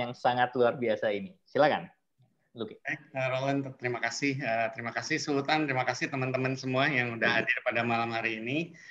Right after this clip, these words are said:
Speaker 2: Eh, ya, jadi, em, kita intinya adalah dalam masa pandemi ini ya, kita harus, eh, tetap jaga diri kita, eh, baik-baik,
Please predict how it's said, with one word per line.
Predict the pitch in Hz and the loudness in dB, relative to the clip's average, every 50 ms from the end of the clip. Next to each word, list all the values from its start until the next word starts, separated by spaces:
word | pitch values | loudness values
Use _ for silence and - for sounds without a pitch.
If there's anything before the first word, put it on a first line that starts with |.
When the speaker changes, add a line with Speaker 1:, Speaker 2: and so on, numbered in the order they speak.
| - - - _ - | -20 -20 -12 _ 6
Speaker 2:
Eh, | 135 135 135 135 135 143 143 143 | 8 10 10 10 10 8 8 8
ya, | 147 139 127 | 8 8 8
jadi, | 127 123 135 165 175 175 175 - - | 6 6 8 8 8 8 6 6 4
em, | - 127 131 123 123 123 123 120 120 120 120 120 120 120 120 | 2 4 4 6 6 4 4 4 2 0 0 -2 -4 -6 -6
kita | - - 127 - 139 151 156 156 151 151 147 - - _ - 135 | -6 -6 -2 2 4 6 8 8 8 6 4 2 -6 _ -6 -4
intinya | 131 131 131 123 143 151 | -4 -2 -2 2 2 2
adalah | 143 120 117 127 139 | 4 4 4 4 4
dalam | 135 120 110 110 110 110 | 4 6 4 4 4 4
masa | 110 110 107 - 117 | 2 -2 -6 -8 -8
pandemi | - - 113 110 110 107 110 110 107 107 | -4 -4 -2 -2 -2 -4 -4 -6 -8 -6
ini | 117 135 139 127 110 | -6 -4 -2 0 -2
ya, | 104 | -2
kita | 95 107 - - 127 | -4 -6 -4 -4 -2
harus, | 120 110 98 113 123 - - - | -2 -2 -4 -4 -6 -8 -14 -12
eh, | - 120 113 110 110 110 | -6 -4 -2 -2 -2 -2
tetap | - 113 - 131 - | -4 -4 -4 -4 -2
jaga | 110 113 104 101 104 | 0 0 0 2 0
diri | 101 107 110 107 107 | 0 0 -4 -4 -6
kita, | - 110 - - 120 117 117 - - _ _ _ _ _ _ 117 | -8 -10 -4 -2 -2 -2 -4 -8 -16 _ _ _ _ _ _ -2
eh, | 107 101 104 107 107 104 | 2 4 4 4 4 4
baik-baik, | 98 107 107 104 - 107 104 101 107 113 - | 2 0 0 0 0 2 2 2 2 0 -4